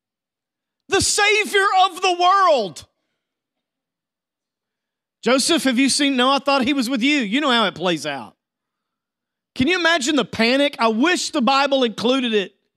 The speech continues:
but they didn't, and I'm sad about it. They find him, but she lost him. Let me tell you how, how this translates to us quickly.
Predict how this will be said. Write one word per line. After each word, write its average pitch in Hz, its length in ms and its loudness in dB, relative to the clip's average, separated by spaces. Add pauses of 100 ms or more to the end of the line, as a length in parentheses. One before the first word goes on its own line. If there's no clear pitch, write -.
(240)
but 254 180 -2
they 254 140 2
didn't, 196 580 -4 (160)
and 240 140 0
I'm 214 120 -2
sad 151 400 -6
about 131 320 -10
it. 139 140 -14 (2500)
They 170 100 -2
find 262 380 2
him, 254 180 0 (540)
but 160 100 -6
she 196 160 -2
lost 214 400 0
him. 139 160 -12 (880)
Let 226 80 2
me 311 80 2
tell 320 180 0
you 277 80 4
how, 262 120 2
how 247 160 2
this 240 180 -2
translates 226 640 -2
to 208 100 -2
us 180 220 -2
quickly. 151 480 -4